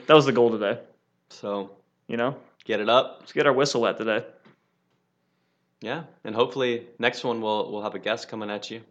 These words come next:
Speaker 1: Yep.
Speaker 2: Some serious topics.
Speaker 1: If everything aligns from a pretty rad person, it'll be fun.
Speaker 2: All right.
Speaker 1: I'm excited.
Speaker 2: Well, you guys enjoy your current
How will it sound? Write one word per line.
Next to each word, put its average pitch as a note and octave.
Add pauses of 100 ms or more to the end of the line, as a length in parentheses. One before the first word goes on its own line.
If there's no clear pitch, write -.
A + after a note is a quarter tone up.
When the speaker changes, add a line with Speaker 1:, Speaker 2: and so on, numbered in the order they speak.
(240)
Speaker 1:
Yep. - (300)
Speaker 2:
Some -
serious A#2
topics. A#2
Speaker 1:
If A#2+
everything C3
aligns G2+ (1600)
from A#2+
a G#2 (320)
pretty A2+
rad G#2
person, A2+ (120)
it'll A#2
be A#2
fun. A2+ (1400)
Speaker 2:
All G2+
right. B2 (100)
Speaker 1:
I'm -
excited. A2+ (1300)
Speaker 2:
Well, G#2+
you A2
guys A2+
enjoy A2
your G#2+ (1500)
current -